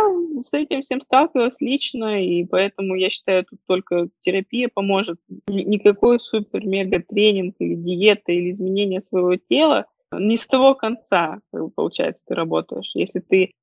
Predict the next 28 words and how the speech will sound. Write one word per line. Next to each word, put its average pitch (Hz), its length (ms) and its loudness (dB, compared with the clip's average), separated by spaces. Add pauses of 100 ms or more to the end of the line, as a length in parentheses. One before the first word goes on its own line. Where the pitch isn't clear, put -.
(140)
в 208 140 -2
угоду 202 340 6
своим 196 280 0
страхам 196 580 0
и 180 40 -6
комплексам 202 520 -4
начинаешь 185 460 -4
себя 185 240 -2
менять, 240 380 0 (500)
то, 202 80 0
получается, 202 580 0
твои 202 200 0
страхи 220 400 -2
и 190 60 -2
комплексы 247 520 -4
управляют 175 540 -2
тобой, 165 260 -4
полностью 220 460 -2
определяют 175 540 -2
твою 185 220 0
жизнь. 175 340 -4
Это 196 140 0
очень 226 280 0
несвободная, 202 720 -2 (180)
полная 202 540 2 (220)
тоски 240 500 0
и 220 40 4
зависти 202 840 4